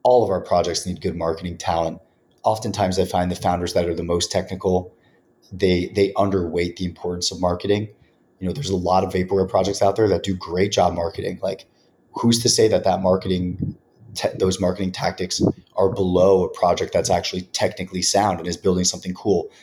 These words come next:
Don't you want to get your product, your token, if you're legitimately building for the next five to ten years, into the hands of as many retail users as possible? Of course you do, right? So, like, don't underweight the power of marketing. Yeah, anyways, I'm kind of, like,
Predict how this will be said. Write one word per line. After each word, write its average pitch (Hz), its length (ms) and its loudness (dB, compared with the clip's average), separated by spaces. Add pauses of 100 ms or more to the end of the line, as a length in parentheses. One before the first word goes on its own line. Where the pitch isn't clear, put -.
(240)
Don't 110 240 2
you 117 120 2
want 92 400 2 (300)
to 101 140 0
get 92 360 2
your 92 180 0
product, 90 680 2 (200)
your 98 160 4
token, 92 640 0
if 101 160 -4
you're 92 320 0
legitimately 98 640 0
building 92 420 0
for 95 140 -8
the 87 80 -6
next 87 160 -6
five 92 220 0
to - 80 -10
ten 92 180 -2
years, 90 360 -2 (180)
into 101 180 -2
the 90 100 -2
hands 98 260 2
of 90 120 -2
as - 160 -4
many 95 340 2
retail 92 400 -2
users 85 320 -8
as 80 100 -4
possible? - 640 -2
Of - 120 -20
course - 240 0
you - 60 -14
do, - 140 -20 (420)
right? 95 200 2
So, - 120 2
like, 95 180 4
don't 110 180 2
underweight 90 380 0
the - 60 -14
power 85 260 0
of 80 80 -6
marketing. 82 420 -4 (500)
Yeah, 113 340 2
anyways, 98 540 2 (400)
I'm 95 180 0
kind 92 200 2
of, 90 80 0
like, 87 280 0